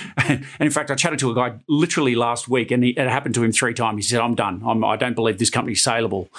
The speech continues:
Um, <laughs> and, and it very much is. But <laughs> it's, um,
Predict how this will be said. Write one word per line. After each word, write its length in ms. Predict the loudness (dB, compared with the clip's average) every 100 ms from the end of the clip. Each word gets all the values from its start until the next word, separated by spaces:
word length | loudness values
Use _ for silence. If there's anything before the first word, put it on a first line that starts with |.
| -20 -10
Um, 380 | -4 -2 0 0 0 0 -2
<laughs> 300 | -4 -12 -4
and, 280 | 0 2 2
and 160 | 2 0
it 160 | -2 -2
very 180 | 0 2
much 240 | 0 2
is. 220 | 0 0
But 240 | 0 0 2 -2 -6
<laughs> 200 | -12 -4
it's, 240 | -2 2
um, 460 | 2 2 2 2 0